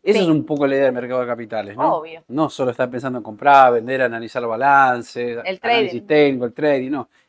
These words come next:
Speaker 1: Esta es la verdadera causa por la cual existe el mercado de capitales, ¿no? Y
Speaker 2: Ah,
Speaker 1: así
Speaker 2: guau.
Speaker 1: que después de varios, varios años de sequía, apareció Distribuidora Gas del Centro.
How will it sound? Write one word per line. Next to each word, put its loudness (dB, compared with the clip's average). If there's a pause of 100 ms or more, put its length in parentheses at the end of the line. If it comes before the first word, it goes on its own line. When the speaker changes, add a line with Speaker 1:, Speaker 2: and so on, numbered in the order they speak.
Speaker 1:
Esta 2
es 0
la -2
verdadera 0
causa -2
por -10
la -4
cual -6
existe -8 (300)
el -6
mercado 0
de 0
capitales, -6
¿no? -2
Y -4
Speaker 2:
Ah, -2
Speaker 1:
así -4
Speaker 2:
guau. -10
Speaker 1:
que -2 (460)
después 2
de 6
varios, 8
varios 6
años -2
de -8
sequía, 0
apareció -2
Distribuidora -2
Gas 0
del -4
Centro. -10